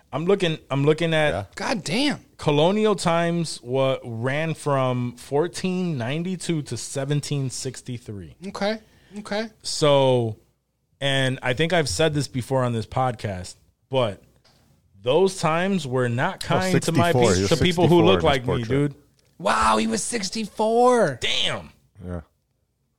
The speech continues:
Speaker 3: Okay.
Speaker 1: There's
Speaker 3: I
Speaker 1: some
Speaker 3: mean, he, uh,
Speaker 1: sixty-four-year-olds now that look way better than that dude.
Speaker 3: But still,
Speaker 2: Oh,
Speaker 3: like,
Speaker 2: yeah.
Speaker 3: I thought he was,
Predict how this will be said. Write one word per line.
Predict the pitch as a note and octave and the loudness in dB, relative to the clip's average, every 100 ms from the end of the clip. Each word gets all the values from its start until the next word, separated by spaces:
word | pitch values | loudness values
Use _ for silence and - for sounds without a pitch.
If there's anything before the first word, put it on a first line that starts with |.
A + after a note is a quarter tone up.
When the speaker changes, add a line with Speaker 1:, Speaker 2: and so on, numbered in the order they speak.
| _ _ _ _ E3+ | _ _ _ _ -12
Speaker 3:
Okay. | G#3+ B3 B3+ - _ _ | -4 -2 -4 -6 _ _
Speaker 1:
There's | B2 D#3 | -8 -2
Speaker 3:
I | |
Speaker 1:
some | F3 | -2
Speaker 3:
mean, | D#3+ | 0
he, | E3+ | 0
uh, | |
Speaker 1:
sixty-four-year-olds | F#3+ D#3 D#3 E3 D#3 D3+ C#3+ B2+ | 0 0 2 2 2 2 2 0
now | D3+ E3+ D3 | 0 2 2
that | |
look | C#3 C3+ - _ _ | 0 -2 -6 _ _
way | C3+ D#3+ | -8 -4
better | C3 B2 | -2 -2
than | A#2+ A#2+ | -4 -8
that | C3 B2 | -10 -8
dude. | A#2 A2+ A2+ _ _ _ | -8 -10 -12 _ _ _
Speaker 3:
But | D3 | -8
still, | - - A3+ A#3+ | -8 -4 0 0
Speaker 2:
Oh, | |
Speaker 3:
like, | B2+ C3+ B2+ | 0 0 0
Speaker 2:
yeah. | |
Speaker 3:
I | D#3+ | -2
thought | G#3 D3 | -6 -6
he | B2+ C3 | -6 -6
was, | C3 - | -8 -12